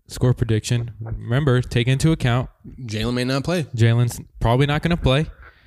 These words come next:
Speaker 1: Um, Gardner Minshew is probably gonna be the starting quarterback.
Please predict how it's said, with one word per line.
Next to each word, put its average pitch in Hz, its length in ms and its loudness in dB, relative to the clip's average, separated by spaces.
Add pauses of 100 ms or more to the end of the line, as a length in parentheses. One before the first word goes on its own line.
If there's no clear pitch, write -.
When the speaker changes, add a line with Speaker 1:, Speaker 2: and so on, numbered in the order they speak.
(480)
Speaker 1:
Um, 113 400 2
Gardner 120 280 4
Minshew 123 360 2
is 120 280 0
probably 120 260 4
gonna 123 160 0
be 120 100 4
the 120 120 2
starting 120 320 0
quarterback. 117 640 0